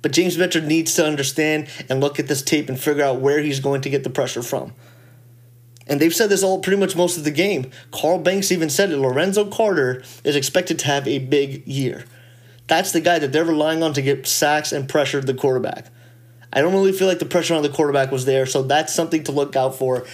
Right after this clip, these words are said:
going into the rest of the preseason games, because we still couldn't get it. Another negative for our defense,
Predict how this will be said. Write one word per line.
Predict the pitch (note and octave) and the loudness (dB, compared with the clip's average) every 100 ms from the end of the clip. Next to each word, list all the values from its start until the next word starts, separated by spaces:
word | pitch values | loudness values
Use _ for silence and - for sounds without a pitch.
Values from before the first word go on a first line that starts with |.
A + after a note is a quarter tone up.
| - - | -16 -4
going | C#3 C#3+ C#3 | 0 0 0
into | C#3+ C3+ | -2 -2
the | C3+ | -4
rest | B2+ C#3 C3+ | 0 -2 0
of | C3+ | -2
the | |
preseason | C3 C#3 C3 C#3 B2 C3 | -2 -4 -4 -4 -2 0
games, | B2+ A2+ G2 - - - - - | 0 0 -6 -10 -16 -20 -20 -10
because | C#3 D3 | -2 0
we | C3+ | 0
still | C3+ F3 E3+ | 0 2 2
couldn't | - D3 C#3 | 2 0 0
get | C3 | -2
it. | - - - - - - - - - - - - - - - - - - | -4 -10 -18 -20 -16 -16 -16 -20 -20 -20 -20 -20 -20 -20 -20 -20 -20 -6
Another | C#3+ D#3+ F3+ | 0 2 4
negative | F3 F3+ E3 D#3+ - - | 2 2 2 0 -2 -8
for | - E3+ | -4 0
our | D3+ | 0
defense, | C#3+ D#3 E3 F3+ F3 - - | 2 0 2 0 0 -4 -10